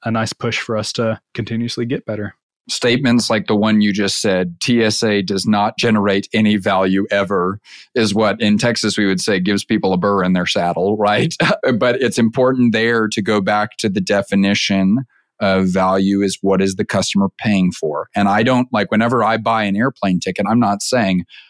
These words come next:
Speaker 2: "Oh, I'm so excited to be paying for that thirty-minute wait in line before the flight to Hawaii,"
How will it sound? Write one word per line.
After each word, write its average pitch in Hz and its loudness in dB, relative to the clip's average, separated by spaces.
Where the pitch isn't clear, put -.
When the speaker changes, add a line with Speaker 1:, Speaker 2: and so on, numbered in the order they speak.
Speaker 2:
"Oh, 98 2
I'm 101 0
so 107 0
excited 95 -2
to 87 -4
be 98 0
paying 104 0
for 98 -2
that 95 0
thirty-minute 98 2
wait 95 2
in 98 0
line 95 2
before 107 0
the 98 -2
flight 95 -2
to 87 -4
Hawaii," 92 -2